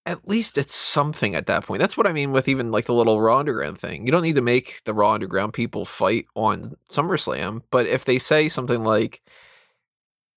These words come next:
you know, "Hey, if you're interested in this, we got this going on." If they can plug, uh,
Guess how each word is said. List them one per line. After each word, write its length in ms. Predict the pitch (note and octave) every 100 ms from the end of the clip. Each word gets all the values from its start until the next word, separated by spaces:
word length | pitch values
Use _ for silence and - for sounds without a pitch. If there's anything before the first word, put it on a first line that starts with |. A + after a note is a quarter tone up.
| _
you 240 | E2 -
know, 640 | A2+ G#2 G#2+ G#2 - A2 - _ - -
"Hey, 240 | C3 B2+
if 120 | A#2+
you're 140 | A#2+ B2
interested 400 | B2 B2 - B2+
in 60 |
this, 200 | B2 B2 A#2+
we 60 |
got 140 | A#2 G#2+
this 160 | A#2+
going 300 | B2 A2 A2
on." 160 | A2 A2
If 80 | -
they 100 | E3
can 120 | D#3+
plug, 380 | D#3+ D3+ D#3 -
uh, 440 | A#2 A#2 A#2 G#2+